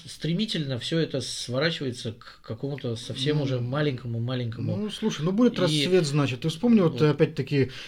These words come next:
Speaker 2: э, рубеж вот восьмидесятых, девяностых, эти выборы были, э,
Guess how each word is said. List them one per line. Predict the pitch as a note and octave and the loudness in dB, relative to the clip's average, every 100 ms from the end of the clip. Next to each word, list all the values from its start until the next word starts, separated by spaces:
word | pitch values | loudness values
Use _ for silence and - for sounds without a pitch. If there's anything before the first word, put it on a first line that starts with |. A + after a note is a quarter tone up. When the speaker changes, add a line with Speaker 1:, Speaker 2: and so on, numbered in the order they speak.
| - C3 | -12 -4
Speaker 2:
э, | B2 B2 | 0 2
рубеж | B2+ D#3 D#3 - | 4 6 6 4
вот | A#2 | -6
восьмидесятых, | B2+ A#2 B2+ B2 B2 A2+ | -6 -2 -2 -2 -4 -4
девяностых, | A2+ B2+ C3 A#2+ - A2+ - B2 | -2 2 2 0 -4 -18 -18 -12
эти | A#2+ | -4
выборы | B2+ A#2+ A2+ | -2 -2 -2
были, | A2+ B2+ - | -4 -8 -12
э, | C3+ A#2+ | -14 -14